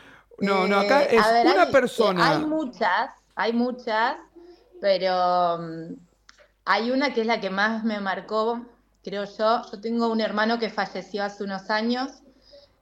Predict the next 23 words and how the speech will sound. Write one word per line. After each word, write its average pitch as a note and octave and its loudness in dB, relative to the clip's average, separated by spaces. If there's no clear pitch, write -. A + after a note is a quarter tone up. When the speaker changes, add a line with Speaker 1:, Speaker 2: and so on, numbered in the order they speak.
Speaker 2:
y, F3+ -6
mm, E3 -12
en E3+ -12
el F3 -10
dos F3 -6
mil G3 -4
ocho, F3 -4
y G3 0
eso A3+ 0
fue A#3+ 0
lo A3+ 0
que F3 -12
creo G#3 -4
que F#3+ -14
hizo F#3+ -8
que E3 -12
cambie F#3+ -8
mi F3+ -20
forma F#3 -8
de E3+ -8
ver E3+ -8
la E3 -6
vida. D3+ -20